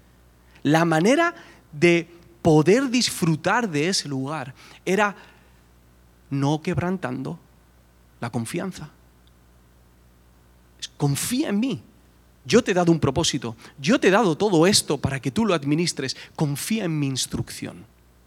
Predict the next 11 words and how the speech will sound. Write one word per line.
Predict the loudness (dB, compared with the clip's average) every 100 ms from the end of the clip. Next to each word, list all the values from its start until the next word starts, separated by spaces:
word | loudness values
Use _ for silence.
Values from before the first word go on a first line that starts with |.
| _ _ _ _ -12
No | -10
comas | -8 -10 -10 -12 -14 _ _ _ _ -12
de | -12
este | -10
árbol". | -14 -16 -20 -20 _ _ _ _ _ _ _ _ _ _ _ _ _ _ _ _ _ _ _ _ _ _ _ _ _ _ _ _ -20 _ _ _ _ _ _ _ _ _
Pero | -6
todos | -2 -2
sabemos | -2 -4 -4 -6
cómo | -8 -8
va | -8 -10 -14 -16
lo, | -14 -14